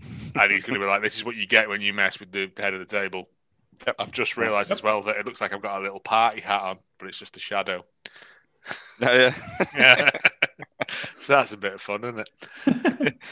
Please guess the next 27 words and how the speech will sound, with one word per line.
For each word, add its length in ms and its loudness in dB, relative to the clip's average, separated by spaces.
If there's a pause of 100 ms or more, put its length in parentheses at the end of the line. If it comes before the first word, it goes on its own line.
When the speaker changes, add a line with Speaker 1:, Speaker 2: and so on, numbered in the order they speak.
(360)
Speaker 3:
<laughs> 440 2
Speaker 1:
Um, 320 2
Speaker 2:
John, 260 6 (260)
your, 280 0
your 240 6
theory? 580 6 (540)
Speaker 3:
Uh, 360 2
Roman's 340 0
gonna 200 0
throw 200 2
him 200 2
so 240 0
hard 360 0
that 100 -4
he 80 -6
ends 180 -4
up 100 -6
outside 360 -4
the 40 0
building. 300 -2 (560)
Speaker 1:
Yes, 800 12
he 160 4
wins 360 8
the 80 0
first, 460 4 (320)
um, 180 6
<laughs> 140 0